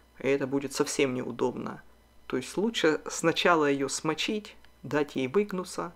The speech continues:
то есть дать ей растянуться, потом ее закрепить прищепками. В конце, когда вот все это впитается, вся эта влага, вся эта краска вовнутрь, и я уберу эти прищепки, вы увидите, что она уже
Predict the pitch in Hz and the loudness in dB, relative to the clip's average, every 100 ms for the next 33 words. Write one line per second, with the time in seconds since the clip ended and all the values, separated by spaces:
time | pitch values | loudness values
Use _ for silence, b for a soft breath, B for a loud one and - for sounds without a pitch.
0 | _ - 135 135 135 135 131 131 - 170 | _ -10 -10 -2 0 0 0 -2 -2 -2
1 | 190 208 - 196 - B B B - - | 0 -2 -4 -12 -14 B B B -12 -8
2 | 139 139 131 131 135 139 - - 123 - | -4 -4 -4 -2 -2 -2 -6 -8 -12 -4
3 | 147 - 226 220 202 185 185 - b b | -2 2 2 0 -4 -4 -6 -12 b b
4 | b b b _ _ - - 180 - 240 | b b b _ _ 2 8 8 10 10
5 | 226 170 143 147 143 143 - - 151 139 | 10 8 8 8 8 6 2 0 2 2
6 | 139 - 143 170 185 151 - 139 - 143 | 0 -2 2 4 4 2 0 -2 2 2
7 | 139 131 165 180 165 143 143 139 - 180 | 2 4 6 6 2 2 2 2 0 2
8 | 165 - 139 131 135 135 127 135 - 147 | 2 2 2 2 0 -4 -2 -2 0 0
9 | 151 151 139 143 143 139 143 147 - 180 | 4 4 6 4 4 2 -2 -4 0 0
10 | - 151 135 139 156 147 139 135 - 135 | 0 -2 2 2 2 0 0 -4 -4 -4
11 | 131 143 135 131 120 - 135 135 127 | -2 0 0 0 -2 -2 -2 -2 -4